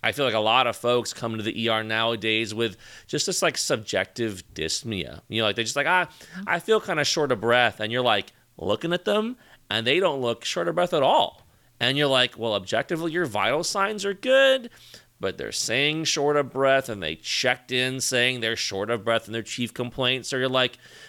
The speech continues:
"All right, well, maybe they, maybe they have pneumonia." I think a not uncommon practice is to take this patient and say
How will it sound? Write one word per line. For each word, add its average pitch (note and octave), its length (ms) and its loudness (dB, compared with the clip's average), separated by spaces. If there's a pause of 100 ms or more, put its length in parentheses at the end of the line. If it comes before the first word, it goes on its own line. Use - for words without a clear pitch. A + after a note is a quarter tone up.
(140)
"All D3+ 200 2
right, D#3+ 240 4
well, C#3 100 -4
maybe D#3 340 -4
they, F3 220 -2
maybe G#2 260 -10
they C#3 120 -2
have A2 380 -6
pneumonia." C3 500 -2 (680)
I B2 120 2
think C#3 260 -4
a A#2 200 0
not A2+ 460 2 (200)
uncommon C3 680 -2
practice A#2+ 680 -2 (400)
is F2+ 120 -4
to G2 80 -6
take D3 200 -2
this - 120 -6
patient C3 360 0
and A#2 80 -8
say G2+ 300 0